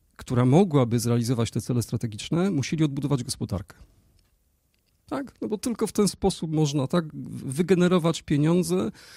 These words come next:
które pozwolą, czy pozwoliłyby na odbudowę armii, wzmocnienie administracji, e, odbudowę państwa.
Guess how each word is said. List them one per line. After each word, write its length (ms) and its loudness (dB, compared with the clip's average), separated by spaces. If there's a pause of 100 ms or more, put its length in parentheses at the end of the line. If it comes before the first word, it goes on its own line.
(180)
które 280 0
pozwolą, 640 2
czy 120 -12
pozwoliłyby 960 2 (140)
na 180 -2
odbudowę 460 -2
armii, 540 0 (340)
wzmocnienie 480 2
administracji, 1000 0 (140)
e, 320 2
odbudowę 500 0
państwa. 460 -2